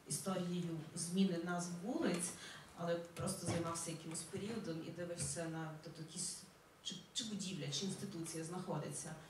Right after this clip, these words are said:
яка це вулиця, відкривається Мельник, дивиться, яка це була вулиця, потім, тобто, треба відкрити карту, подивитися, знайти ту карту, подивитися, як це, де ця вулиця є, тому що з великими вулицями відомо, але з маленькими вже не дуже. А,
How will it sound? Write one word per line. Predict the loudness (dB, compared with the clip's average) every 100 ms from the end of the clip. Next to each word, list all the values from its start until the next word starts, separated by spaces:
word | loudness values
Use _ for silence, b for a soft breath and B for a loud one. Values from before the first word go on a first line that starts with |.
| B -14
яка | -2 0
це | 2 0
вулиця, | 0 -2 -2 -4
відкривається | -6 0 6 8 8 6 4
Мельник, | 6 6 6 4 2
дивиться, | 0 0 0 -2
яка | -2 0 0
це | 0
була | 0 2 2 2 4
вулиця, | 4 4 2 -2 0
потім, | 2 4 2
тобто, | 2 -2
треба | -2 0 0
відкрити | -2 -4 0 2 2
карту, | 0 0 -4 -8
подивитися, | -4 0 2 2 0
знайти | 0 2 -2 -2
ту | -4
карту, | 0 0 0 -4 -6 -6 B B B B -10
подивитися, | -4 -2 -2 -2 -2
як | 0 0 0
це, | 0 2
де | 2
ця | 2 2
вулиця | 2 2 0
є, | -2 -2 -2 -2
тому | -2 0
що | 0 2 2 2 -2 -6 -8
з | 0
великими | 4 4 4 4
вулицями | 4 4 4 2
відомо, | 2 4 4 6 2 0
але | -2
з | 2
маленькими | 2 4 2 0 0 0
вже | 2
не | 2
дуже. | 2 0 -2 -4 -6 B B B B -8
А, | -2 2